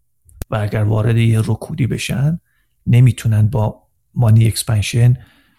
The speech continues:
اون رو، همین کاری که الان داره دولت چین می‌کنه دیگه اون کار رو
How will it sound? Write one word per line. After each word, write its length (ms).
اون 200
رو، 80
همین 240
کاری 180
که 120
الان 160
داره 200
دولت 340
چین 280
می‌کنه 400
دیگه 180
اون 100
کار 220
رو 300